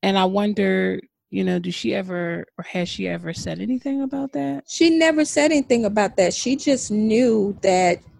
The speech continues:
Speaker 2: she did not like people coughing. They could be on the other side of the restaurant. She could be on, in the parking lot. If she sees them cough, she's not going in.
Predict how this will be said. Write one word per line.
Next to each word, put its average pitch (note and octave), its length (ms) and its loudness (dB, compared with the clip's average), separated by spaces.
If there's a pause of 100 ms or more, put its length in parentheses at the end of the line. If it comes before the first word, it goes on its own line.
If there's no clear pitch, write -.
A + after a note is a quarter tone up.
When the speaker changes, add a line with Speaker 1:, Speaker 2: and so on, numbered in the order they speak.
(220)
Speaker 2:
she - 280 0
did G#3 280 2
not G3 240 0
like F3 400 2
people F#3 520 -2
coughing. D#3 440 -2 (300)
They G#3 160 4
could G3 300 -4
be F3+ 280 2
on D#3 180 0
the D#3 180 -4 (100)
other E3 300 2
side D3 480 0 (100)
of D3 140 -10
the D3 80 -6
restaurant. - 680 -8 (160)
She - 320 -2
could - 240 -4
be E3+ 480 4
on, C3 360 -2 (340)
in D#3+ 160 4
the D#3 80 2
parking G3+ 540 -2
lot. - 260 -4
If D3 100 -2
she - 240 -6
sees C4 480 -4
them A3+ 280 0
cough, D#3 440 0
she's - 320 -4
not - 220 -10
going C3+ 320 -4
in. - 160 -16